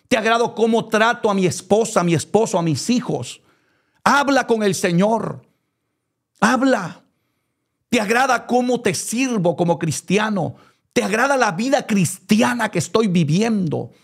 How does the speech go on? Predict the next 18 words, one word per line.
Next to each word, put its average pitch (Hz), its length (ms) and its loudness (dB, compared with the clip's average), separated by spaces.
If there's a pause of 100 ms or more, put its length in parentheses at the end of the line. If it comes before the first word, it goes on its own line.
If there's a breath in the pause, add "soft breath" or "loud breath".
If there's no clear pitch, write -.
(120 soft breath)
¿Cómo 277 260 4
me 240 140 -2
comporto 226 580 0
en 214 80 0
la 165 100 2
iglesia? 147 760 -4 (200 loud breath)
¿Cómo 285 240 2
me 262 160 0
comporto 220 560 0
en 208 80 -2
el 185 160 0
trabajo, 165 640 -2 (160 loud breath)
en 214 200 2
la 196 80 0
escuela, 226 580 0
en 202 80 2
la 190 60 4
universidad?" 190 800 0